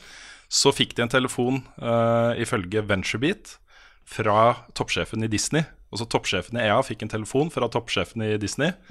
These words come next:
eh, og, eh, ikke sett noe om hva de snakket om,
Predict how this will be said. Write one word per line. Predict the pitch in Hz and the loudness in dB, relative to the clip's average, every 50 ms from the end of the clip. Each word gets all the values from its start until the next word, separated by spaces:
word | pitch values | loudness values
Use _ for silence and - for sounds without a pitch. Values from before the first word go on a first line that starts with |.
| - - - - - - _ _ _ - | -20 -20 -20 -20 -20 -20 _ _ _ -6
eh, | 110 110 110 110 110 110 113 | -2 0 0 2 2 2 2
og, | 110 - 110 110 110 110 113 110 110 110 | 2 2 4 4 6 6 6 6 6 6
eh, | 110 110 110 110 110 110 113 113 113 113 113 110 - | 6 6 4 4 4 4 4 2 2 2 0 -2 -4
ikke | 113 - - | -4 -4 -2
sett | 127 - 120 - - | 0 0 0 0 -2
noe | 113 117 | -2 0
om | 113 | 0
hva | 107 104 101 98 | 2 2 2 0
de | 107 | 0
snakket | 104 - 117 - - 117 | -2 -4 -4 -2 0 0
om, | 139 165 156 | 0 0 -4